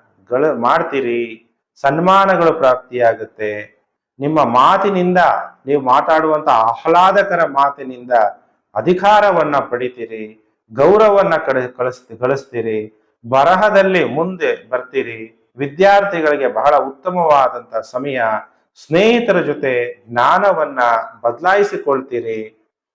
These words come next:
ಈ ರೀತಿ ಸಿಂಹರಾಶಿ ಜಾತಕರಿಗೆ ಶುಭ ಫಲಗಳು ಪ್ರಾಪ್ತಿಯಾಗುತ್ತೆ. ಆದ್ರೆ ಶನಿ ಮಹಾತ್ಮ ಸಪ್ತಮದಲ್ಲಿರೋದ್ರಿಂದ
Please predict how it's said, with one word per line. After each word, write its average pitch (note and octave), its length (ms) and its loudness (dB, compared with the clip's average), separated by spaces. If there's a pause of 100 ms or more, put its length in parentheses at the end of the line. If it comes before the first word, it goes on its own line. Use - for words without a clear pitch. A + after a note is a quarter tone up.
(260)
ಈ E3+ 180 2
ರೀತಿ D3+ 580 -2 (100)
ಸಿಂಹರಾಶಿ D3+ 680 -2
ಜಾತಕರಿಗೆ G#2+ 800 -6
ಶುಭ C3+ 240 -4
ಫಲಗಳು G#2 600 -4
ಪ್ರಾಪ್ತಿಯಾಗುತ್ತೆ. G#2+ 1120 -6 (920)
ಆದ್ರೆ B2+ 260 -2
ಶನಿ C3+ 200 -2
ಮಹಾತ್ಮ C3 380 -2
ಸಪ್ತಮದಲ್ಲಿರೋದ್ರಿಂದ C3 1000 -6